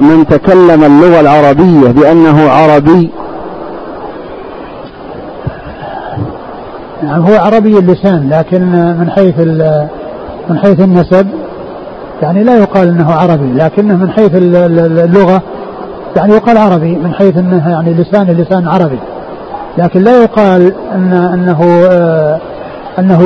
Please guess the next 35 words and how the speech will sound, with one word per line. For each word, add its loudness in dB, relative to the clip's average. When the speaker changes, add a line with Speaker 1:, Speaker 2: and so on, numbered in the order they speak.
Speaker 2:
يكون 2
من 2
العرب 2
وأن 0
أصله -2
من، 0
أن، -2
من 0
العرب، 2
فإن 2
أصله، 0
آه، 2
آه، -4
كما 0
كان، 0
يعني -4
قد -2
يكون 0
فارسياً 0
وقد -4
يكون، 0
آه، 0
غير 2
ذلك 2
من، 0
آه، -2
غير 2
ذلك -2
من -2
الشعوب، 2
لكنه 2
يطلق 0
عليه 2
أنه 0
عربي 0